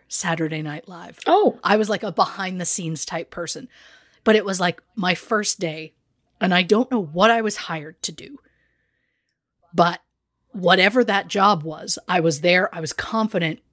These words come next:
Speaker 1: ready to go for what job they wanted me to do. And they turned to me and went, "Hey, we actually need you to do, like, s-, to record some audio stuff for us." So, like,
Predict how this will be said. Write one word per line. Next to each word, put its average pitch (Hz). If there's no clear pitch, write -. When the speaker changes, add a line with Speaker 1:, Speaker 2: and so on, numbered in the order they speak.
Speaker 1:
ready 180
to 170
go 160
for 170
what 156
job 165
they 165
wanted 160
me 160
to 160
do. 165
And 180
they 170
turned 277
to -
me 180
and 175
went, 165
"Hey, 185
we 208
actually 214
need 160
you 220
to -
do, 185
like, 180
s-, -
to -
record 185
some -
audio 170
stuff -
for -
us." -
So, -
like, 175